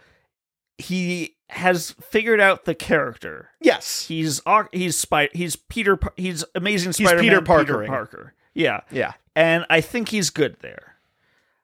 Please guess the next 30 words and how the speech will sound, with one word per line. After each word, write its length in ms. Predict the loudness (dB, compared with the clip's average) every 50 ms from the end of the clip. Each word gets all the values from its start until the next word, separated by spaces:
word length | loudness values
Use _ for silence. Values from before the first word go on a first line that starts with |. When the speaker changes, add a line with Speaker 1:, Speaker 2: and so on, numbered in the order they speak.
| _ _ _ _ _ _ _ _ -4
Speaker 1:
John 240 | 0 2 2 2 0
Turturro 420 | -2 0 2 2 4 4 4 2 2 0 -2 -6 _ _ _ _ _ _ _ _ 0
is 300 | 2 2 4 2 0 0
John 280 | 0 0 0 0 0
Turturro. 680 | -4 -6 -4 0 0 2 2 2 2 0 -2 -6 -12 -16 _ _ _ _ _ _ _ _ _ _ _ _ _ _ _ _ _ _ _ _ _ _ _ _ _ _ _ 0
I'd 260 | 2 2 2 0 0
give 200 | -2 -2 -2 -2
it 100 | -4 -4 0
to 160 | 0 2 2
him, 140 | 2 0 -2 -6 -16 -20 _ _ _ _ _ _ _ _ _ _ _ _ _ _ _ _ _ _ _ _ _ _ _ _ _ _ _ _ _ _ _ _ 2
but 180 | 2 2 2 2
he 140 | -4 -6 -6
did 280 | -4 0 0 2 2
agree 640 | 2 2 2 2 2 2 2 2 2 2 0 0 -4 _ _ _ -4
to 140 | -2 -2 -2
show 320 | -2 0 2 2 2 2
his 220 | 2 0 0 0 2
whole 240 | 2 2 2 2 2
ass. 600 | 2 2 2 0 -2 -6 -8 -10 -10 -12 -12 -16 _ _ _ _ _ 2
And 100 | 2 4
I 100 | 2 2
feel 360 | 0 -2 -2 0 4 4 4
like 240 | 4 4 2 -2 0
there's 300 | 2 4 4 4 2 0
some 240 | -2 -2 -2 -2
deduction 800 | -4 -10 -6 0 0 2 2 0 0 0 0 0 2 0 -2 -6 _ _ _ -8
to 100 | -4 -4
the 80 | -2 -2
points 400 | 0 0 0 0 -2 -4 -6 -2
there. 460 | -2 -2 -2 -2 -4 -10 -14 _